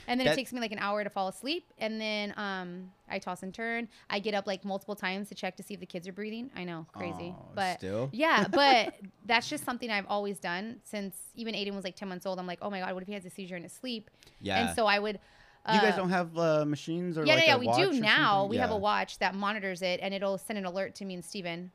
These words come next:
Speaker 1: But, um, if he aggressively washes his hands or puts sanitizer on, he likes to go like this. Like, a,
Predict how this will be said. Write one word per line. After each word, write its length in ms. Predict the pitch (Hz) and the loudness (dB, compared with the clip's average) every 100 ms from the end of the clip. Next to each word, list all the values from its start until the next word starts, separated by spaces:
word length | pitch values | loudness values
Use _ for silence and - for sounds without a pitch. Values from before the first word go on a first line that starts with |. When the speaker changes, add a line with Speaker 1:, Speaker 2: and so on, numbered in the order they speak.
| _ - | _ 2
Speaker 1:
But, 260 | 196 185 - | 4 4 2
um, 440 | 202 175 170 - _ - | 0 0 -4 -12 _ -10
if 140 | 226 | -4
he 80 | 269 | 0
aggressively 480 | 220 220 208 208 196 | 2 2 0 -4 -4
washes 320 | 185 185 202 | -2 -2 -4
his 140 | 185 175 | -12 -4
hands 300 | 185 180 185 | -4 -2 -6
or 20 | |
puts 220 | - 175 | -12 -10
sanitizer 420 | 175 180 190 190 190 | -8 -4 -6 -4 -6
on, 160 | 196 - - | -6 -10 -16
he 80 | - | -2
likes 140 | 240 - | -2 2
to 80 | |
go 60 | 233 | 2
like 120 | 202 | 2
this. 140 | 208 - - _ _ - - _ _ _ _ _ _ _ _ _ _ _ | -2 -6 -14 _ _ -20 -20 _ _ _ _ _ _ _ _ _ _ _
Like, 140 | 233 | 0
a, 80 | 196 | 0